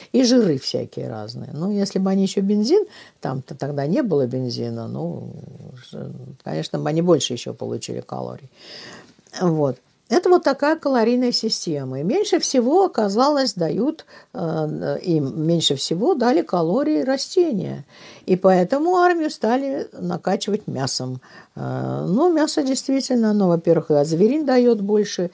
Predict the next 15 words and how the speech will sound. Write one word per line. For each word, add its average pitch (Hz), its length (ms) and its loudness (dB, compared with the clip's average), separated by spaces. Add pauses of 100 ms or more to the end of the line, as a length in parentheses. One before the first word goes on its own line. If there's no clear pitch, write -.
(320)
и 160 760 4 (120)
поскольку 160 520 2
оно 156 200 0
вышибает 147 640 0
у 135 80 -2
человека 135 680 -2 (300)
его, 180 540 4 (220)
его 165 400 0
гормоны, 247 920 2
э, 202 520 -4
на 190 460 2
свои 165 380 4
гормоны 156 880 0
вышибает 143 680 -4
гормон-, 139 460 -2